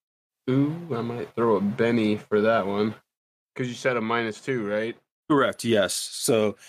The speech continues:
Speaker 2: that's gonna be a, uh, a two on that die. So if you use that Benny and roll again.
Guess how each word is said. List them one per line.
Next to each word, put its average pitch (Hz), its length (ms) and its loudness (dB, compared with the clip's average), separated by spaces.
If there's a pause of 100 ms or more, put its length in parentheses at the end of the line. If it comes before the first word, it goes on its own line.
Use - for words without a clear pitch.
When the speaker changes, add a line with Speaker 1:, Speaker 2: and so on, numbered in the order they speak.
(200)
Speaker 2:
that's 120 240 2
gonna 117 200 0
be 107 300 0
a, 98 280 2
uh, 95 200 0 (460)
a 104 80 -2
two 123 340 -2
on 98 160 -2
that 101 240 -2
die. 95 160 4
So 90 160 -4
if 98 100 -4
you 107 80 -4
use 110 140 -2
that 101 180 2
Benny 110 200 2
and 101 120 0
roll 107 200 4
again. 110 420 2